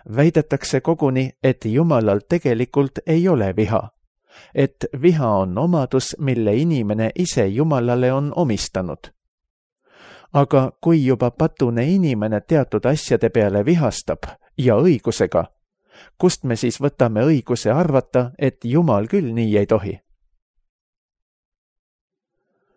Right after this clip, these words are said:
Jeesus Kristus kuulutab meile, et Jumal ei tee kunagi patu suhtes kompromissi.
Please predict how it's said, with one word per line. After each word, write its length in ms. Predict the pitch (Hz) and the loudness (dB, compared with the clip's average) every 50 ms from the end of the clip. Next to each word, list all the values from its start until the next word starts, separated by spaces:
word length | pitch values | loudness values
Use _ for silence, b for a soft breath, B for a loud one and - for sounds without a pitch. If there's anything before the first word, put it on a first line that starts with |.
| _ _ _ _ _ _ _ _ _ _ _ _ _ _ _ - | _ _ _ _ _ _ _ _ _ _ _ _ _ _ _ -2
Jeesus 520 | 139 147 165 156 135 - 123 90 - - | 2 4 4 4 4 2 0 -2 -2 -4
Kristus 560 | - - 139 170 175 - - - 127 - - | -2 -2 0 0 0 -2 -2 -2 -2 -2 -2
kuulutab 560 | - - 151 160 160 160 156 - - 139 - 131 | -2 -2 0 2 2 2 0 0 0 -2 -2 -2
meile, 580 | 123 131 135 135 127 123 123 123 123 123 - _ - | -2 0 0 0 2 2 0 0 -2 -4 -8 _ -2
et 240 | 139 127 - - 117 | -2 -2 -2 -4 -4
Jumal 420 | 117 143 170 170 165 143 123 120 | 0 0 2 2 2 2 2 2
ei 180 | 120 120 120 117 | 2 2 0 0
tee 240 | - 127 117 113 | 0 0 0 0
kunagi 480 | - - 196 190 156 120 107 - 104 101 | 0 0 0 0 2 0 0 0 -2 -2
patu 360 | - - 147 - _ - 117 | 0 0 -2 0 _ -2 -2
suhtes 480 | - - 127 120 - - - 117 - - | 0 0 -2 -2 -2 -2 -2 -2 -2 -2
kompromissi. 840 | - 139 135 131 - 131 135 143 143 123 - - - - - - | -2 -2 -2 -2 0 0 0 0 0 -2 -4 -6 -6 -4 -4 -4